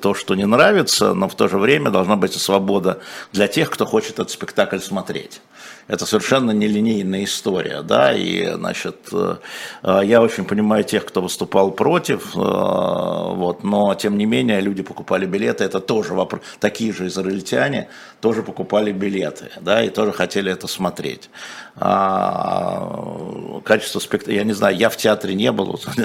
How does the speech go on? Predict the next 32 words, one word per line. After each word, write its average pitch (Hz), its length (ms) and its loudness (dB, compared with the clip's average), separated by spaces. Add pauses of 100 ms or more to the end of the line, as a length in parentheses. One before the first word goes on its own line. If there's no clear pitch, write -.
<laughs> 82 360 -10
я 98 100 2
не - 100 -4
в - 40 -8
театре 147 220 0
не 110 80 2
был 101 160 0
лет 104 180 -2
сорок, - 460 -2
чтобы - 220 -10
не 82 60 -8
соврать, 110 460 0 (300)
а - 80 -2
то 107 140 0
и 104 40 0
все 107 200 -4
сорок 101 360 -4
пять, 143 320 2
поэтому 98 360 -2
я 98 100 0
здесь 92 240 -4
могу 95 220 -2
только 101 240 -4
наблюдать, 113 540 0
но 135 100 2
это, 254 280 0 (360)
э, - 40 -12
ожидаемая 120 880 6
история. 156 920 4
Я 92 420 0
помню, 110 400 0
когда 92 500 0